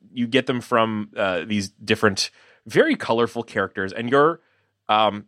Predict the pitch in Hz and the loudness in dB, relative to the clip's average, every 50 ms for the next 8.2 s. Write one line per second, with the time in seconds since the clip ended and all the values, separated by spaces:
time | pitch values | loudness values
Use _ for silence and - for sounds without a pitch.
0 | _ - 139 147 143 - - 160 156 151 147 - 143 127 120 - - 123 120 - | _ -6 -6 -6 -4 -2 -2 0 0 0 -2 -2 -2 -2 -2 -2 -4 -8 -6 -6
1 | 120 110 113 107 107 107 110 110 107 104 - - 107 104 104 104 101 101 98 98 | -8 -8 -6 -4 -2 -2 0 0 -2 -2 -4 -10 -8 -6 -4 -2 -2 -2 -2 -2
2 | - - 101 98 98 98 - - 90 87 82 82 85 82 - 104 120 123 123 110 | -4 -4 -4 -2 -2 -2 -4 -6 -8 -8 -8 -8 -8 -4 0 0 2 2 0 0
3 | 95 85 80 78 78 80 80 _ _ _ _ _ _ _ _ - 98 98 95 95 | -2 -4 -4 -6 -6 -8 -10 _ _ _ _ _ _ _ _ -4 -2 0 2 2
4 | 95 95 95 95 87 95 - _ - 90 90 95 95 92 92 - - 92 92 90 | 2 2 0 -2 -6 -8 -8 _ -14 -12 -6 -4 -4 -4 -4 -4 -4 -2 -2 0
5 | 90 90 87 90 87 87 87 - _ _ _ _ _ _ - 87 87 87 87 80 | 0 0 0 0 -2 -2 -4 -6 _ _ _ _ _ _ -4 0 0 0 0 -2
6 | 87 98 104 104 104 110 - 98 98 98 104 - - 104 95 92 90 87 87 87 | -2 -2 0 0 0 0 -2 -4 -6 -6 -6 -8 -10 -10 -6 -4 -2 -2 -2 -2
7 | - - 80 82 92 101 101 90 80 78 - 82 73 73 - - - - 73 127 | -4 -6 -6 -4 -2 -2 -2 -2 -4 -4 -2 -4 -4 -4 -6 -8 -10 -8 -8 -8
8 | 156 - - | -6 -6 -6